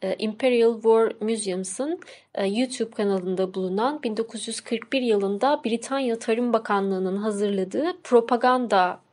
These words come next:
e, reklamından bir parçaydı. E, İngilizce olan, e, propaganda reklamında aslında biraz da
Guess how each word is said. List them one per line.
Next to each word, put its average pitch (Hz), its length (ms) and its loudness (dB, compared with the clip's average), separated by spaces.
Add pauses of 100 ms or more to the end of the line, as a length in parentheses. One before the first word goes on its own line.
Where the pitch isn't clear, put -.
e, 185 200 -2
reklamından 196 680 0
bir 254 140 -2
parçaydı. 233 840 2 (600)
E, 202 240 2
İngilizce 277 520 0
olan, 277 500 4 (140)
e, 208 40 -2 (360)
propaganda 254 680 4
reklamında 240 640 2
aslında 247 460 -2
biraz 233 380 0
da 254 220 2